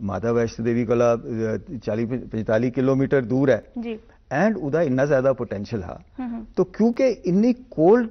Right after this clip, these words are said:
Speaker 1: ਟੂਰਿਸਟ ਆਏ ਦੇ, ਸ਼ਰਧਾਲੂ ਕਟਰਾ ਆਏ ਦੇ, ਤੇ
Speaker 2: ਬਿਲਕੁਲ।
Speaker 1: ਉਹਨੇ ਸ਼ਿਵ ਖੋੜੀ ਲੈਣਾ ਕੋਈ ਜ਼ਿਆਦਾ ਮੁਸ਼ਕਿਲ ਨਹੀਂ ਹਾਂ।
Speaker 2: ਜੀ, ਜੀ, ਜੀ।
Speaker 1: Provided ਉਹਦੇ ਲਈ ਉਹ ਸਾਰੇ ਕੰਮ ਕੀਤੇ ਜਾਂਦੇ ਜੋ ਕਰਨੇ ਦੀ ਜ਼ਰੂਰਤ ਸੀ। ਸੋ ਅਸੀਂ ਇੱਕ ਪ੍ਰੋਜੈਕਟ ਬਣਾਇਆ।
Speaker 2: ਹੂੰ, ਹੂੰ।
Speaker 1: ਉਸ ਪ੍ਰੋਜੈਕਟ 'ਚ ਅਸੀਂ ਇੱਕ, ਅ, ਸ਼ਿਵ ਖੋੜੀ ਸਰਕਟ ਬਣਾਇਆ।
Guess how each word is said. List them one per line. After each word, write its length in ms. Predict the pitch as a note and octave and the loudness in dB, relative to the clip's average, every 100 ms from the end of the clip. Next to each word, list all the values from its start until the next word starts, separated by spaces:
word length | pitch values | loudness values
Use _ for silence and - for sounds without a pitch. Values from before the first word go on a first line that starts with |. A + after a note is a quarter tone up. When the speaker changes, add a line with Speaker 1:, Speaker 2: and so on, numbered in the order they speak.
| - | -6
Speaker 1:
ਟੂਰਿਸਟ 360 | F3 F3+ - C#3 | -2 0 0 0
ਆਏ 160 | G#2+ | 0
ਦੇ, 160 | G2 A2+ | -2 -10
ਸ਼ਰਧਾਲੂ 640 | - C3 C3 A2+ D3+ E3+ - - _ - | -8 -2 0 2 0 0 -6 -20 _ -4
ਕਟਰਾ 260 | C#3+ E3 G3+ | -2 4 6
ਆਏ 220 | C#3+ B2+ | 6 4
ਦੇ, 160 | G#2+ | 0
ਤੇ 100 | C#3 | -4
Speaker 2:
ਬਿਲਕੁਲ। 240 | A#3 A3+ F3+ | -2 -4 -2
Speaker 1:
ਉਹਨੇ 140 | F#3+ | -2
ਸ਼ਿਵ 300 | G#3 - G3 | -2 2 2
ਖੋੜੀ 280 | G3+ G3 G3+ | 4 2 2
ਲੈਣਾ 260 | F3+ E3 F#3 | 2 0 -2
ਕੋਈ 140 | G3 | -2
ਜ਼ਿਆਦਾ 240 | D#3 D#3+ | -2 -2
ਮੁਸ਼ਕਿਲ 340 | E3 C#3+ - D#3+ | -2 -6 -6 -2
ਨਹੀਂ 160 | D#3+ | 0
ਹਾਂ। 320 | E3+ B2 - A3 | 2 0 -4 -10
Speaker 2:
ਜੀ, 160 | A#3+ | -12
ਜੀ, 120 | G#3+ | -14
ਜੀ। 40 | G#3+ - | -12 -6
Speaker 1:
Provided 420 | C#3+ C#3+ E3 G#3+ | 0 0 0 -2
ਉਹਦੇ 160 | D#3 D#3+ | -4 -4
ਲਈ 160 | D3+ | -4
ਉਹ 80 | E3+ | -6
ਸਾਰੇ 280 | D3+ B2+ B2+ | -4 -4 -4
ਕੰਮ 240 | A#2+ A#2+ | -4 -6
ਕੀਤੇ 240 | A2+ G#2+ A2 | -8 -8 -6
ਜਾਂਦੇ 280 | G#2 G2+ C3 | -6 -6 -8
ਜੋ 120 | D3+ | -8
ਕਰਨੇ 320 | G#2 F2+ G2+ | -8 -8 -6
ਦੀ 100 | A#2 | -6
ਜ਼ਰੂਰਤ 340 | A2+ A#2 A2+ | -4 -2 -4
ਸੀ। 140 | - - - | -8 -12 -4
ਸੋ 140 | D3+ | -2
ਅਸੀਂ 120 | D3 | 0
ਇੱਕ 120 | F3+ | -2
ਪ੍ਰੋਜੈਕਟ 360 | - B2 A#2+ C3+ | -4 -2 -2 -2
ਬਣਾਇਆ। 380 | D#3 C#3 C#3+ F#3 - | -4 -2 -2 -4 -8
Speaker 2:
ਹੂੰ, 200 | C4+ C4 | -8 -6
ਹੂੰ। 160 | A3 E3+ | -6 -2
Speaker 1:
ਉਸ 120 | F3+ | -2
ਪ੍ਰੋਜੈਕਟ 460 | - D#3 C3 D3+ - | -2 -4 -2 -2 -4
'ਚ 100 | C#3 | -6
ਅਸੀਂ 180 | D#3 | -2
ਇੱਕ, 260 | C#3 C#3 C#3 | -2 -2 -2
ਅ, 640 | C3+ C3 B2+ - A#2+ A#2 | 0 2 0 -2 -4 -4
ਸ਼ਿਵ 240 | A2 C3+ A#2 | -4 -6 -4
ਖੋੜੀ 440 | C3+ C3 C3+ B2+ | -2 0 0 -2
ਸਰਕਟ 480 | B2 - A#2+ D#3+ C#3+ | -4 -4 -2 -2 0
ਬਣਾਇਆ। 380 | C#3 B2+ B2+ | 0 0 0